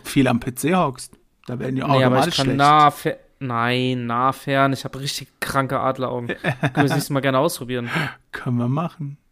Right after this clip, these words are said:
Speaker 1: Ich glaub, ja,
Speaker 2: Was machst
Speaker 1: ich
Speaker 2: du da?
Speaker 1: müsste mal wieder, ich guck mal, wann das morgen kommt. Wo kommt es denn?
Speaker 2: Im A R D.
Speaker 1: Da kommt
Speaker 2: A R D,
Speaker 1: morgen
Speaker 2: äh,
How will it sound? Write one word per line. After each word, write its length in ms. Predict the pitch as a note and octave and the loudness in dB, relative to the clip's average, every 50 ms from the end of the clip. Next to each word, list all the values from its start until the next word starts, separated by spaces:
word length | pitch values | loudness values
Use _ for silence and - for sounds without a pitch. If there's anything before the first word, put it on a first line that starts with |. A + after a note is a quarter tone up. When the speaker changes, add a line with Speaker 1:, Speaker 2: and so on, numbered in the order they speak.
| _ _ _ - - - _ - | _ _ _ -20 -20 -14 _ 0
Speaker 1:
Ich 180 | F#3+ - - | 0 0 2
glaub, 280 | - F#3 D#3 C#3 B2+ C3 | 4 6 6 6 6 6
ja, 100 | D3 C3+ | 6 6
Speaker 2:
Was 80 | - - | 6 4
machst 140 | D#3 D#3 | 2 0
Speaker 1:
ich 60 | - - | -2 -4
Speaker 2:
du 60 | D3+ | -2
da? 100 | C3 B2+ | -2 -2
Speaker 1:
müsste 280 | C#3 C3 - - - | -2 -2 -2 -2 -2
mal 200 | C#3 C3+ B2 B2 | 0 2 2 2
wieder, 160 | A#2+ A#2+ - - | 0 -2 -4 -8
ich 160 | - - - | -12 -10 -10
guck 180 | - E3 - - | -12 -10 -6 -4
mal, 100 | D3+ C#3 | -4 -2
wann 120 | C3 B2 | -2 -4
das 120 | B2 B2+ - | -4 -6 -6
morgen 240 | C3 B2+ - B2+ | -6 -6 -6 -8
kommt. 280 | B2 - E3 D#3+ D3+ B2 | -8 -8 -10 -10 -8 -10
Wo 40 | C3+ | -10
kommt 300 | B2+ - E3+ G3+ G#3+ - | -4 -2 -2 0 0 -2
es 120 | E3+ - - | -6 -4 -2
denn? 400 | - C#3+ C#3 C3+ C3 A2+ - - - _ _ _ _ _ _ _ _ _ _ _ - | 0 2 2 2 0 -2 -2 -6 -12 _ _ _ _ _ _ _ _ _ _ _ -4
Speaker 2:
Im 200 | - D#3+ D#3 E3+ - | -2 -2 -2 0 2
A 200 | E3+ E3+ E3+ F3 | 4 4 4 4
R 320 | - - E3+ E3+ D#3 D#3 D3 | 4 4 2 2 2 0 -4
D. 600 | C3+ C3+ D#3 E3+ F#3 G3 G3 F3+ D#3 C3+ B2 - - - _ _ - | -2 2 4 4 6 6 6 6 4 4 2 -2 -6 -18 _ _ 2
Speaker 1:
Da 280 | D3 C#3+ C#3+ D3 D#3 E3 | 4 6 6 6 6 6
kommt 20 | |
Speaker 2:
A 100 | F#3 F#3 | 6 6
R 60 | G3 | 6
D, 60 | - | 6
Speaker 1:
morgen 420 | E3 C#3+ D3 D3+ D#3+ F3+ F#3 F#3 F3 | 6 8 8 8 8 8 6 2 2
Speaker 2:
äh, 80 | C#3+ | 0